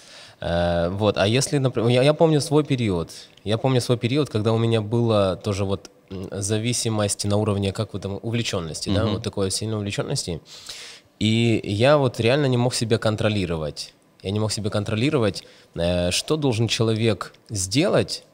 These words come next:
Speaker 1: вот сам, если, например, он это не хочет обсуждать с родителями,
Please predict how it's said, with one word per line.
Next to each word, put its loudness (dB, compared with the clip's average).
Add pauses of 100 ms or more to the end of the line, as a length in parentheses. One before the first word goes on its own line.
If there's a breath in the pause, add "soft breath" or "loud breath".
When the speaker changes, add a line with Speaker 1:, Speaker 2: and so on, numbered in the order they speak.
(440)
Speaker 1:
вот -2
сам, 2
если, 0
например, 2
он 2
это 2 (240)
не 4
хочет 2
обсуждать 2
с -2
родителями, 2